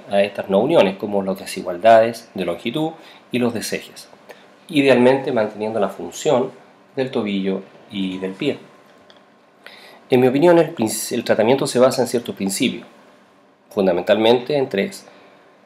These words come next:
resección del tejido enfermo, en un aporte biológico y en una estabilidad mecánica. En relación al primero de ellos,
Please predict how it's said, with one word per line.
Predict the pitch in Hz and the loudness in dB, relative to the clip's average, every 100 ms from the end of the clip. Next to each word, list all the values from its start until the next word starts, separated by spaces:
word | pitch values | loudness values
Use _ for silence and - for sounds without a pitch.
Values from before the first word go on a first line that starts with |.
| _ - | _ -8
resección | 107 98 - - 98 | -6 -6 -4 0 0
del | 92 | -2
tejido | - 92 98 85 | -8 -8 -8 -6
enfermo, | - 139 156 196 - _ _ - _ _ - | 0 0 0 -8 -12 _ _ -20 _ _ -8
en | 101 95 | -2 0
un | 92 | 2
aporte | 117 139 143 143 | 2 2 0 -2
biológico | 143 143 139 143 139 - - _ _ - | 0 0 -2 -6 -6 -8 -16 _ _ -6
y | 110 | -2
en | 104 | 0
una | 101 | 0
estabilidad | 95 98 95 95 | 0 -2 0 -2
mecánica. | 95 92 82 - - - _ _ _ _ - - - - | -2 -4 -6 -10 -20 -20 _ _ _ _ -20 -20 -10 -2
En | 120 | 2
relación | 135 - 160 170 - - | 2 2 0 0 -4 -2
al | 123 | -2
primero | 120 123 123 117 | 0 0 2 2
de | 107 127 | 0 -2
ellos, | 147 196 - | -2 -6 -10